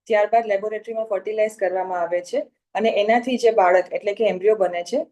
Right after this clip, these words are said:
એને ગર્ભાશયમાં ટ્રાન્સફર કરવામાં આવે છે. થોડુંક બેઝિકમાં આ પ્રોસેસ સમજીએ તો જ્યારે મહિલાને માસિકનો બીજો અથવા ત્રીજો દિવસ હોય છે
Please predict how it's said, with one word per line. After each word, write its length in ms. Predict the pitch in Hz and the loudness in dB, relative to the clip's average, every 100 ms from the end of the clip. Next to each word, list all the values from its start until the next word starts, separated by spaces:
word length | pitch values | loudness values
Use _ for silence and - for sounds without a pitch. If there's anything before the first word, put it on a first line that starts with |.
| - | -4
એને 160 | 196 | -2
ગર્ભાશયમાં 680 | 190 175 185 196 190 208 277 | 0 0 -2 -4 -8 -10 -4
ટ્રાન્સફર 400 | 220 202 - 190 | 0 0 0 0
કરવામાં 480 | 190 165 165 165 160 | 0 -2 -4 -4 -8
આવે 160 | 160 | -10
છે. 220 | 160 160 165 _ _ _ _ _ _ | -10 -12 -16 _ _ _ _ _ _
થોડુંક 240 | 247 262 226 | 4 4 6
બેઝિકમાં 500 | 220 214 240 240 233 | 6 6 4 4 4
આ 80 | 233 | 4
પ્રોસેસ 300 | 196 214 214 | 0 0 0
સમજીએ 480 | 208 208 214 196 | 0 2 2 2
તો 320 | 175 196 294 - _ _ _ - | 2 0 -2 -6 _ _ _ -2
જ્યારે 260 | 208 208 | 2 4
મહિલાને 420 | 226 208 214 226 247 | 4 2 2 2 0
માસિકનો 480 | 220 202 226 226 | -4 -4 -8 -6
બીજો 280 | 214 202 220 | -8 -6 -2
અથવા 260 | 226 220 220 | -2 0 -2
ત્રીજો 320 | 214 196 226 | 0 2 2
દિવસ 320 | 220 190 190 190 | 4 2 0 -2
હોય 160 | 175 | -4
છે 240 | 170 262 | -2 -4